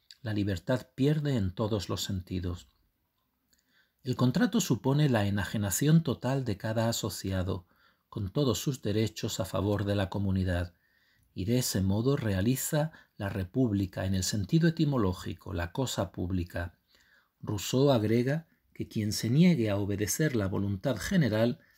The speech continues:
será obligado a hacerlo por todo el cuerpo,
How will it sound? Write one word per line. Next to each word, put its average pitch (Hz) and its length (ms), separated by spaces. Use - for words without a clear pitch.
será 110 280
obligado 123 560
a 127 40
hacerlo 156 640
por 107 180
todo 127 320
el 117 100
cuerpo, 92 580